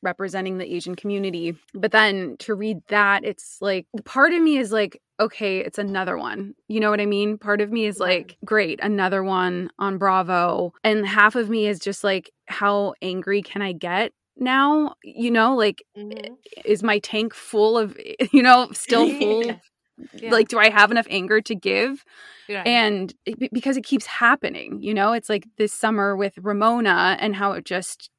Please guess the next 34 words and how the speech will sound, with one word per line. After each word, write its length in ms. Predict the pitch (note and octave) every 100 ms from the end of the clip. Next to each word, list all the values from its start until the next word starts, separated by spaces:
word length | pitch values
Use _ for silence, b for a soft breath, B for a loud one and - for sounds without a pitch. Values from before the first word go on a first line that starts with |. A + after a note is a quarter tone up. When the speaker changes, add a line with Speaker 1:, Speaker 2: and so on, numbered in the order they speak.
| -
Speaker 1:
we 140 | F#3+ G3
didn't 240 | G#3+ G3
get 160 | G3+ G3
a 60 |
reunion 680 | F#3 G3 G3+ A3 F#3 E3+ F#3
and 140 | F3+
it 120 | -
just 220 | G#3 G3 F3
went 160 | G3
away. 580 | F#3+ F#3 A3 F#3 F#3 F#3 -
And 80 |
we're 60 | G#3
all 100 | F#3+
expected 480 | G3 - G#3 - G#3
to 100 | G3+
just 260 | F3+ F3+ - _ -
let 260 | G#3 F#3+ G3
it 100 | -
happen 360 | G#3+ G#3+ G3+
and 160 | G3 F#3
go 180 | - F#3+
away, 580 | G#3 A#3 A3+ F3 F3+ F#3 b b b b b -
and 120 | A3
then 260 | A3 G#3+ G#3
this, 360 | A#3 A#3+ -
and 100 | G#3
it's 160 | G3+ -
like, 400 | G3+ F#3+ - -
what 300 | - G#3 G3+
do 80 | A#3+
you 180 | C4+ A#3+
do? 460 | D#3 F#3+ A#3 G3+ B2
You 120 | F#3+
know, 220 | G3+ G#3+